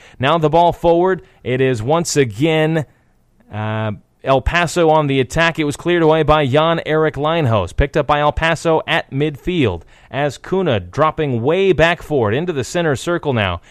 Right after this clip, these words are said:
He dribbles toward the, mi-, the midfield stripe. A ball down the near sideline. And unable to keep it in play was, I believe, Martin Peyeras. And no, that, that's no Coutinho, fifty-three, not thirty-three, fifty-three, who came into the game, the eighteen-year-old No Coutinho,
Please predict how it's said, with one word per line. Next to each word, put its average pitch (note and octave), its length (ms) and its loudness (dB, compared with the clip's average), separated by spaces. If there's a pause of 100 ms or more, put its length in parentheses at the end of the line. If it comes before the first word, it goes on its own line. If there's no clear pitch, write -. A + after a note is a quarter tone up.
(120)
He D3+ 140 -4
dribbles D#3 360 -2
toward D#3 380 0
the, A#2 280 0
mi-, B2+ 200 -2
the B2 140 -4
midfield D#3+ 440 -2
stripe. G#2+ 300 -2
A G2 40 -6
ball C#3+ 260 0
down D#3 280 0
the C3 100 -2
near D#3 220 -2
sideline. C3+ 760 -2 (420)
And A2+ 560 -2 (380)
unable D#3+ 400 2
to B2+ 100 -2
keep E3 240 -4
it D3 80 -2
in C3 160 0
play C3+ 540 2 (320)
was, A#2 280 -2
I A#2+ 100 2
believe, B2+ 340 -4
Martin D3 520 -2
Peyeras. C3 840 -2 (600)
And A2 120 -6
no, A#2+ 180 4
that, G#2+ 240 2
that's A2 300 -4
no D3+ 140 6
Coutinho, C3+ 560 2
fifty-three, C3 600 2
not B2 180 0
thirty-three, A2 560 -2
fifty-three, C3+ 540 -2
who G#2+ 100 2
came C#3+ 240 0
into B2 140 2
the G#2 80 0
game, B2+ 240 2
the A#2 140 0
eighteen-year-old C3+ 720 0
No C#3+ 180 4
Coutinho, A#2+ 800 0